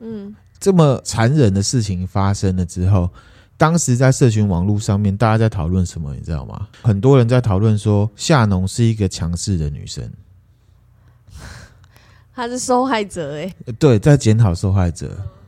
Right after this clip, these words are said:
Speaker 2: 即便她是好了，她也不应该死啊。
Speaker 1: 对啊，她老公也不应该杀了她呀。
Speaker 2: 不应该杀了她啊，
Speaker 1: 对啊。
Speaker 2: 对不对？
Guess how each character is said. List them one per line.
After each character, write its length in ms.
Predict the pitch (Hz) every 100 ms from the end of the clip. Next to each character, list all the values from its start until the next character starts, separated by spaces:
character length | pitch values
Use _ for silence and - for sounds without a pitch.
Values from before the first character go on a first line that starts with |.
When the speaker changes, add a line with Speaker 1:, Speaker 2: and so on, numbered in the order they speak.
| _
Speaker 2:
即 160 | - 123
便 160 | 160 147
她 200 | 139 131
是 260 | - 123
好 160 | 104 82
了， 260 | 76 64 - _ _ _ - - -
她 160 | -
也 220 | 185 139 113
不 320 | 117 - 156
应 100 | 147
该 200 | 147 156
死 280 | - - 80
啊。 120 | 85 -
Speaker 1:
对 240 | - 262 233
啊， 180 | 208 208 _ _
她 120 | 302
老 120 | 285
公 120 | 214 240
也 40 |
不 160 | 214 247
应 80 |
该 160 | 226 220
杀 220 | 220 196
了 80 | 190
她 140 | 180
呀。 60 | 185
Speaker 2:
不 80 | 147
应 80 | 135
该 160 | 135 127
杀 240 | - 117
了 120 | 107
她 100 | 92
啊， 40 | 95
Speaker 1:
对 80 |
啊。 260 | 92 85 87
Speaker 2:
对 80 | 95
不 100 | 90
对？ 300 | 90 87 78